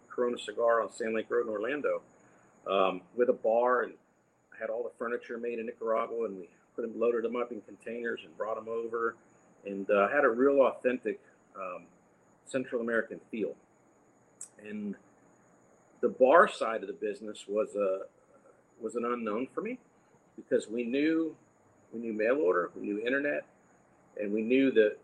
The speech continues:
the, the retailing of cigars, but I didn't know how it was gonna work with having the cigar bar side, 'cause, you know, retail's all about how much you pay per square foot for your rent and how much revenue you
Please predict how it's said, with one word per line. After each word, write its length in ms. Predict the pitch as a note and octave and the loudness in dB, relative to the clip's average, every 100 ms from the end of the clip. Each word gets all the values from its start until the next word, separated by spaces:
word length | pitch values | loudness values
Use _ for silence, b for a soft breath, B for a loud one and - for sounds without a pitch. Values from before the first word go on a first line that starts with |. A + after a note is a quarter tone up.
| - | -4
the, 160 | F#2+ - | -4 -4
the 100 | G2 | -8
retailing 560 | F#2+ B2 - A#2 G2+ F2+ | -6 -6 -2 -2 -2 -4
of 100 | - | -6
cigars, 640 | - A#2 D3+ G2+ F#2+ - - _ _ _ _ _ _ _ - - - | -4 0 4 4 2 -6 -20 _ _ _ _ _ _ _ -20 -14 -8
but 100 | G#2+ | -2
I 40 | |
didn't 120 | C3 | 2
know 120 | C3 | 2
how 80 | B2+ | 2
it 60 | G#2+ | 0
was 60 | - | -2
gonna 160 | G#2+ | -2
work 260 | G#2 G#2+ - | 0 0 -4
with 120 | - | -4
having 220 | G2+ F#2+ | -4 -4
the 80 | F2 | -8
cigar 320 | - F2+ G2 | -8 2 2
bar 220 | F2+ D#2+ | 2 -4
side, 280 | - D#2+ D2+ - _ _ _ _ _ | -4 -6 -6 -10 _ _ _ _ _
'cause, 200 | G#2 - | -8 -4
you 80 | A2+ | -2
know, 180 | F#2 F#2+ - - - - - B2 | -2 -4 -14 -16 -16 -18 -16 -8
retail's 840 | C3+ D3 C#3 B2 A2 G#2 - - A2+ | -6 -2 4 6 6 0 -8 -10 -2
all 180 | A2 G#2 | 0 2
about 260 | A2+ A2 G#2+ | 0 -2 -6
how 60 | |
much 180 | G#2+ G2+ | -10 -10
you 80 | - - | -12 -6
pay 120 | G#2 | -6
per 200 | - G2 | -4 -8
square 340 | - G#2 F#2+ - | -6 -2 -2 0
foot 180 | A2+ A2 - | 0 0 -2
for 80 | G2 | -14
your 140 | F#2+ | -6
rent 280 | A#2+ D3+ D3 - _ _ _ _ - | -2 -2 -4 -12 _ _ _ _ -20
and 80 | F#2+ | -10
how 80 | A2+ | -6
much 220 | A2 G#2+ - - | -2 -2 -4 -6
revenue 400 | G#2+ A2+ A2 G#2+ | 4 4 4 -2
you 260 | G2+ G2 | -6 -8